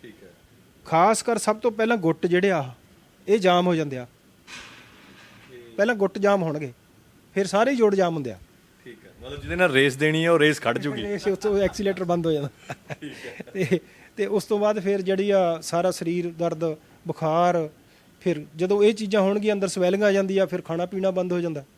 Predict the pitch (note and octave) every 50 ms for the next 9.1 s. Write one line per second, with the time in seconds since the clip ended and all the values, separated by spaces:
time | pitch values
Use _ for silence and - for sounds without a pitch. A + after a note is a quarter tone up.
0 | _ _ _ _ _ - - - _ _ - - _ _ _ _ _ _ _ _
1 | _ _ - - - _ _ - E3 F3 F3 - - F3+ F#3 - - E3+ D#3 -
2 | F3+ F3 F3+ F3+ G#3+ G#3 F#3 - - - _ _ - F#3 E3 E3 D#3+ D#3 D#3 D3+
3 | - - - _ _ D3+ D#3+ E3 F3 F3+ E3 D#3+ D3 D#3 D#3+ D#3 D3+ D3 C#3+ C#3+
4 | - F3 D#3+ - D#3+ D3 C#3+ A#2+ A2 - - E3+ D3+ D#3 D3 C3+ B2+ A#2+ A#2 A2+
5 | G#2+ G#2 G#2+ G#2 - G#2+ F#2 E2+ E2 - _ _ - - - - - - _ _
6 | _ - A3 A3 F#3+ E3+ G3 G#3 A3+ A3 B3+ A#3+ A3 G#3 G3+ - A3 A3+ A3+ A#3
7 | A#3 A#3 A#3 - A3+ G#3 G3 G#3 G#3 A3 A#3 A3 G3 G#3 F#3 G3+ G3+ G3 F#3+ F#3+
8 | E3+ E3 E3 F3+ E3 D3+ C#3+ C#3 C3 B2+ A#2+ A2+ A2 G#2 - - - - B2 A2
9 | G2 G2